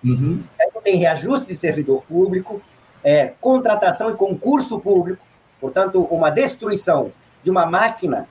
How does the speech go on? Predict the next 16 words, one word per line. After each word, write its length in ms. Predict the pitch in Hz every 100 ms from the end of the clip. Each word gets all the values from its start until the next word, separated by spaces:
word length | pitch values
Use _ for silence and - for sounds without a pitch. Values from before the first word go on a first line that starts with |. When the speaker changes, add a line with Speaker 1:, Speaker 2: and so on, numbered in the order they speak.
| _ _ _ -
Speaker 2:
é, 60 |
pública 520 | 107 202 202 160 123 113
que 140 | 180
já 220 | 180 214
foi, 560 | - 185 233 262 151 120 -
durante 360 | 147 156 156
os 80 | 135
últimos 340 | 196 - 180 -
quatro 400 | 180 190 175 151
anos, 300 | 143 120 - _ _
vilipendiada 920 | - 247 247 202 185 139 185 196 143 131
e, 260 | 127 107 - _ _ _
ou 60 | 151
seja, 160 | 170 -
ela 140 | 185
resiste, 720 | 202 247 180 240 254 - -